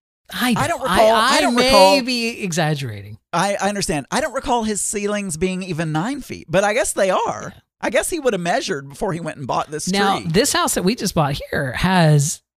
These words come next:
Speaker 1: you know, the, the, the great room. So where our YouTube studio is, is on, like, a, a loft overlooking the great room. So it's like, it's, it's a two-story house, but
Speaker 2: Yeah.
Speaker 1: only half of the top two story is, is,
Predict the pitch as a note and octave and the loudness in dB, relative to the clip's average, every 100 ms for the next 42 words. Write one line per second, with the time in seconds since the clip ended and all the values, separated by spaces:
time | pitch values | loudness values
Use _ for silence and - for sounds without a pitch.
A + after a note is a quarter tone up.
0 | _ F#3+ C#3+ C3+ D3 D#3 D3 C3+ - D3 | _ 4 4 2 -2 0 2 2 0 2
1 | E3+ F3 D3+ C3 A2 A#2 - _ _ _ | 2 4 2 2 0 -4 -10 _ _ _
2 | _ - _ _ _ - - E3+ D#3 F3 | _ -20 _ _ _ -2 2 4 6 4
3 | D#3+ D#3 G#3 - E3 - E3+ D3+ D3 C#3+ | 4 4 2 2 -2 2 2 4 6 4
4 | C#3 C#3 C#3+ C3+ C#3 D3+ C#3 C3+ D3 D3 | 4 2 0 0 0 -2 -4 -4 -2 2
5 | D#3+ C#3 - D3 C#3 C#3+ C#3+ B2+ C3+ B2 | 2 2 2 0 2 2 2 2 0 -2
6 | G2+ - D3+ C#3 - C3 C3+ B2+ - - | -6 -4 -2 -2 -2 -4 -6 -10 -8 -8
7 | - F3 D#3 - D3+ D3 C3+ C3 C#3 - | -4 -2 0 0 0 2 0 -2 -4 -10
8 | _ - G3+ C#3+ C#3+ - - _ _ E3 | _ -2 0 0 -2 -6 -8 _ _ 0
9 | D3 F#3 E3+ C#3+ G3+ D#3 D#3+ D3 - D3+ | 4 4 4 2 0 -2 -2 -4 -2 -2
10 | - - C#3+ D#3 C#3+ B2 A#2+ A#2 - - | -2 -4 -2 -2 -2 -2 -4 -4 -6 -6
11 | B2+ - | -8 -8